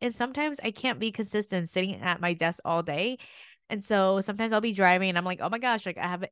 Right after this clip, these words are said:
inspo. Let me just park and record a podcast episode right now." And that has been working really well for me and it's been good. So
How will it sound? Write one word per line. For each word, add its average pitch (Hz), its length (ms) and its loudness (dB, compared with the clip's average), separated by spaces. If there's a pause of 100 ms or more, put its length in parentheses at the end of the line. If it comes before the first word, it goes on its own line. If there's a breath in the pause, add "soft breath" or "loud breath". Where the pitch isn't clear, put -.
inspo. 190 400 -2
Let 170 100 -2
me 185 80 -2
just 202 240 -6
park 190 440 -4
and 185 120 -2
record 190 360 -2
a - 20 2
podcast 185 480 0
episode 170 380 0
right 165 260 0
now." 175 440 0 (520 soft breath)
And 202 160 0
that 220 160 8
has 277 160 0
been 277 180 -4
working 233 360 -4
really 202 280 -4
well 151 240 0
for 208 160 -6
me 247 500 -4
and 180 560 0
it's - 200 -6
been 339 300 -4
good. 269 440 4
So 220 460 4